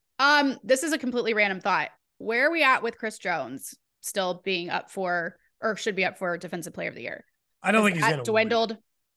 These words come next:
Speaker 2: Yeah, probably.
Speaker 1: Because we
Speaker 2: I
Speaker 1: had
Speaker 2: think
Speaker 1: several shows where we were trying to make a push, like, he needs to be in the conversation, and then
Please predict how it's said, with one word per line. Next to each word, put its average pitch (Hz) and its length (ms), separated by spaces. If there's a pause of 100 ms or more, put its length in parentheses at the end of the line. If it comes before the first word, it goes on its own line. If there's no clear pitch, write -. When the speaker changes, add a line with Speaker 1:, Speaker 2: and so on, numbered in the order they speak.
Speaker 2:
Yeah, 269 340
probably. 170 360
Speaker 1:
Because - 180
we 381 60
Speaker 2:
I 392 40
Speaker 1:
had 339 80
Speaker 2:
think 370 100
Speaker 1:
several 320 180
shows 330 380
where 269 100
we 262 80
were 240 340
trying 240 220
to 220 80
make 196 120
a 180 60
push, 233 360
like, 185 180
he 220 140
needs 202 180
to 196 80
be 196 40
in 180 60
the 175 60
conversation, 170 800
and 170 120
then 170 380